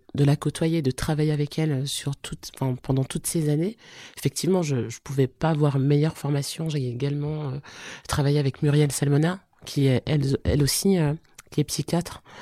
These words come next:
euh, spécialiste de la mémoire traumatique. Et c'est la numéro un en France. Et je côtoyais, j'ai travaillé et j'ai été formée par, par toutes ces personnes sur le terrain. Et je me dis, je,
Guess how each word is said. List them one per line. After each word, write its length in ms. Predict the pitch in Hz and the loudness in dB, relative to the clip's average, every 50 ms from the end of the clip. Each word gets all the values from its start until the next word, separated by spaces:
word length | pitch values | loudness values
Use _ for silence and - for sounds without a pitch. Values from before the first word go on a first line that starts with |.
| - - - - - - - - - - | -16 -16 -16 -18 -18 -20 -16 -10 -2 0
euh, 260 | 135 135 127 120 120 | 2 4 4 4 2
spécialiste 800 | 120 - - 147 135 - - 135 135 143 147 143 - - - 143 | 2 0 0 -2 -2 0 0 0 0 0 0 -2 -4 -4 -2 0
de 240 | 135 131 123 127 131 | 0 0 0 0 0
la 100 | 123 120 | 0 2
mémoire 380 | 123 139 151 160 156 147 - | 2 4 4 4 4 2 0
traumatique. 640 | - - 160 139 139 135 - - - - - - - - - - - - - - - - - - _ | -2 0 2 2 2 0 -2 -6 -6 -6 -8 -12 -14 -14 -14 -12 -12 -12 -12 -12 -14 -16 -18 -2 _
Et 380 | 135 143 139 135 131 120 - - _ _ _ _ _ - - - | 8 8 8 8 8 6 4 0 _ _ _ _ _ -20 -16 -6
c'est 520 | - - - - 147 139 135 127 123 123 123 | -2 -2 0 2 2 4 4 4 4 2 2
la 180 | 127 127 127 123 | 2 2 2 4
numéro 400 | 135 135 135 139 127 135 143 151 | 4 6 6 6 6 6 4 2
un 80 | 156 | 2
en 100 | 151 151 | 2 0
France. 540 | 143 - - - 185 175 - - - - - - | -2 -4 -6 -6 -4 -4 -2 -4 -4 -6 -4 0
Et 300 | - 143 143 135 - - - - | 2 4 4 4 2 0 -4 -6
je 160 | 120 - 143 | 0 0 0
côtoyais, 680 | - - 190 185 - 180 170 165 151 180 190 196 185 156 | 2 2 -2 0 4 4 4 4 4 4 4 4 4 4
j'ai 160 | - 151 139 | 2 2 0
travaillé 840 | - - - 160 147 151 156 151 156 165 170 170 160 147 135 135 - - | 0 -2 -2 2 2 2 2 2 2 2 2 2 2 2 2 0 0 2
et 380 | 131 131 127 127 123 117 - - | 2 4 4 4 2 0 -2 -2
j'ai 160 | 120 120 139 | 2 4 4
été 220 | 143 139 - - 147 | 4 4 4 2 0
formée 400 | - - - 160 151 165 160 151 | 0 0 -2 0 0 0 -2 0
par, 180 | - 151 143 - - - - | 0 -2 -2 -2 -10 -12 -6
par 140 | - 143 - | -6 -4 -4
toutes 180 | - - - | -6 -8 -2
ces 120 | - 175 160 | 0 0 2
personnes 460 | - 151 - - - 175 180 175 - - | 2 0 0 0 0 2 2 0 0 -2
sur 320 | - - - 196 190 185 | -2 0 0 2 2 2
le 100 | 175 160 | 0 -2
terrain. 280 | - - 160 156 180 208 - - - - - - - - - - - - - - - - - - - _ | -2 -2 -4 -4 -4 -8 -12 -18 -20 -20 -20 -18 -18 -18 -18 -16 -16 -16 -16 -16 -16 -18 -18 -20 -4 _
Et 80 | 135 139 | 0 2
je 80 | 131 | 4
me 80 | 139 139 | 2 2
dis, 380 | 143 151 185 202 175 151 - - - - | 2 2 2 2 2 2 0 -4 -10 -8
je, 140 | - - 151 | -4 -2 -2